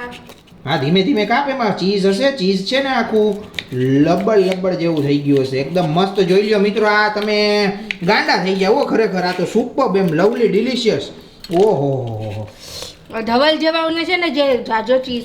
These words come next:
Speaker 2: તો જો આમાં મસ્ત.
Speaker 1: જોઈ લ્યો મિત્રો, બ્રેડ વગરની સેન્ડવિચ આજે ફર્સ્ટ ટાઇમ મેં ટ્રાય કરી છે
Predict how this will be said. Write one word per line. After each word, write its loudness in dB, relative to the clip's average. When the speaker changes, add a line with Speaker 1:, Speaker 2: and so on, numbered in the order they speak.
Speaker 2:
તો -6
જો -2
આમાં -4
મસ્ત. -10
Speaker 1:
જોઈ 2
લ્યો 4
મિત્રો, 0
બ્રેડ 2
વગરની 2
સેન્ડવિચ 0
આજે 4
ફર્સ્ટ 0
ટાઇમ 0
મેં 0
ટ્રાય 2
કરી -2
છે 2